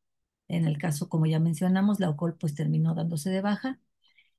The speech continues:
Eh, el caso del Politécnico, donde aquí ya se agrega que se revisará su continuidad para conectarse al clúster de supercómputo. Eh, entonces, es lo, son los avances respecto a la primera estrategia.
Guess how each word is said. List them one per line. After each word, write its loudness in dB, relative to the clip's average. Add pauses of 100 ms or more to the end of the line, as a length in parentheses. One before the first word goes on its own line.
(160)
Eh, 0
el 2
caso 2
del 4
Politécnico, 4
donde 4
aquí -2
ya 2
se 0
agrega 2
que -6
se -4
revisará 0
su -6
continuidad 0
para -2
conectarse -2
al -2
clúster -2
de -4
supercómputo. -2 (800)
Eh, 0
entonces, 0
es 0
lo, 2
son 2
los 0
avances 2
respecto 0
a 2
la 0
primera 2
estrategia. -8